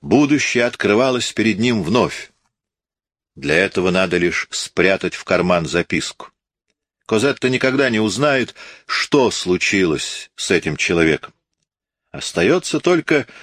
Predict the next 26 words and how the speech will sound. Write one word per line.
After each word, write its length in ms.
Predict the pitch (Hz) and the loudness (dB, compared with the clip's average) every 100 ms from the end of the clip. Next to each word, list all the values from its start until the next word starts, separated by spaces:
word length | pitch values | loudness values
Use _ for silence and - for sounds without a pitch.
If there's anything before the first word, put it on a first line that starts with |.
| - - | -14 -2
не 120 | 113 | 0
препятствовать 920 | 117 123 - 160 - - 120 110 101 - | 2 2 2 0 -2 -2 2 2 0 0
тому, 380 | 95 98 165 175 | 0 2 2 2
чему 380 | - 127 156 | 0 0 -2
суждено 640 | 139 139 95 95 135 135 123 | 0 -2 -2 0 2 0 -2
совершиться», — 840 | - 107 110 - 147 123 - 80 | -2 -2 0 0 0 0 -2 -4
думал 260 | 78 78 78 | 0 2 2
он. 220 | 73 62 _ _ _ _ _ - | 0 -4 _ _ _ _ _ -4
«Этот 320 | 104 131 135 | -2 0 0
человек 560 | - 131 120 139 135 - | 0 0 2 0 0 0
не 120 | 120 | 2
может 440 | 123 160 151 151 | 4 2 0 -2
спастись. 920 | - - 143 - - 120 80 - - _ _ - - - | -4 -2 -2 -2 -2 -2 -2 -8 -12 _ _ -20 -18 -6
Если 460 | 85 131 131 - | 0 2 0 0
он 160 | 98 92 | 0 0
ещё 280 | 85 - 82 | 0 0 2
не 140 | 87 | 2
умер, 480 | 120 202 165 98 - _ _ _ - | 4 4 2 -2 -6 _ _ _ -4
то, 120 | 92 | 0
несомненно, 720 | 80 76 85 80 92 92 90 - | 0 0 -2 0 0 2 0 0
умрёт. 500 | 95 92 95 98 73 | 0 2 2 2 0
Какое 600 | - 156 - 143 170 156 | -6 -6 0 2 2 0
счастье!» 960 | 147 - - 214 175 - - - 52 - _ _ _ _ _ _ _ _ _ _ _ _ _ _ _ _ | -2 -4 0 0 0 -4 -10 -12 -12 -14 _ _ _ _ _ _ _ _ _ _ _ _ _ _ _ _
Сказав 540 | - - 71 82 82 | -8 -4 0 2 0
себе 300 | - 113 123 | -2 -2 0
это, 240 | 123 123 | -2 -6